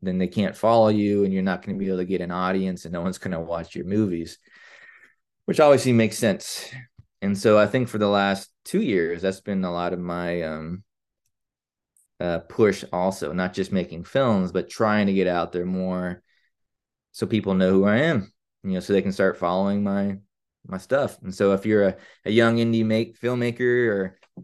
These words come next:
an old filmmaker, it doesn't really matter. You know, if you want people to start following your, your stuff, you're gonna have to get on social media, I think, for it to work.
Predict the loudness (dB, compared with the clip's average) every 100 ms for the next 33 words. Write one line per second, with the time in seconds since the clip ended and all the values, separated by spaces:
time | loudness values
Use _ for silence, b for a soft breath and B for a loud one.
0 | -10 -2 0 0 -2 -4 -4 -2 -4 -2
1 | 0 0 -2 -6 -4 -2 -2 -2 -2 -6
2 | -12 -8 -6 -4 -2 -2 -2 -4 0 -2
3 | 0 -2 -2 -4 -2 -2 -4 -4 -6 -12
4 | -14 -4 0 0 -2 -10 _ _ _ _
5 | _ _ _ _ _ -8 -2 0 2 0
6 | -2 -2 -2 -2 -4 -4 -6 -4 -4 0
7 | 0 0 -2 -6 -10 -8 -8 -8 -2 0
8 | 0 -6